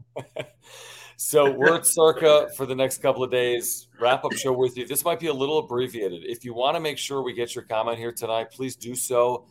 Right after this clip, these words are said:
at some point over the next thirty minutes. We're gonna have about a thirty-minute show for you here tonight from Las Vegas. Um, as again, the story isn't necessarily the fact that they won the game. And of course, you need to win games. The story is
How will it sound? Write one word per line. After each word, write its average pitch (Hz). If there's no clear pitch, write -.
at 117
some 131
point 117
over 120
the 110
next 107
thirty 113
minutes. 98
We're 101
gonna 113
have 101
about 107
a 95
thirty-minute 107
show 104
for 110
you 101
here 104
tonight 104
from 107
Las 101
Vegas. 107
Um, 113
as 156
again, 165
the 143
story 185
isn't 139
necessarily 143
the 104
fact 120
that 95
they 104
won 107
the 95
game. 101
And 92
of 101
course, -
you 104
need 113
to 101
win 98
games. 117
The 98
story 131
is 113